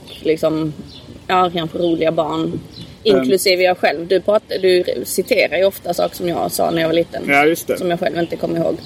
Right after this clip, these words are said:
Speaker 1: Men det
Speaker 2: Mm. Vår morfar, eh, hette Jack.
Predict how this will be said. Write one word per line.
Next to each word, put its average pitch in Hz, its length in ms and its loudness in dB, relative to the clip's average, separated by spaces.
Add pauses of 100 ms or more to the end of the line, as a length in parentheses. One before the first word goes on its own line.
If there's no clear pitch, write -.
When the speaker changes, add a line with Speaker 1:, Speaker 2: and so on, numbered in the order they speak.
Speaker 1:
Men 170 140 -2
det 165 240 0 (640)
Speaker 2:
Mm. 135 300 4 (520)
Vår 131 240 2
morfar, 123 1040 2
eh, 123 40 -2
hette 139 200 -2
Jack. - 640 -4